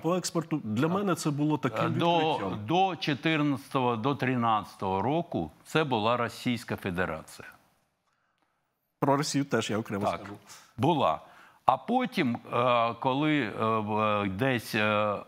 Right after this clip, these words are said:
Speaker 2: з восьмого, сьомого-восьмого року в Росії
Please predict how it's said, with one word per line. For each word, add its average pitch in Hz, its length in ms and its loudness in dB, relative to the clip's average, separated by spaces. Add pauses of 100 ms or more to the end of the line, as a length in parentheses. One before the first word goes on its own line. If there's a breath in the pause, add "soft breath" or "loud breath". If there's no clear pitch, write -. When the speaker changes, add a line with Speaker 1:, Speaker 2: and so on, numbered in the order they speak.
(180)
Speaker 2:
з - 140 -10
восьмого, 107 800 0
сьомого-восьмого 120 1120 2
року 95 460 0 (840)
в 110 60 0
Росії 120 580 0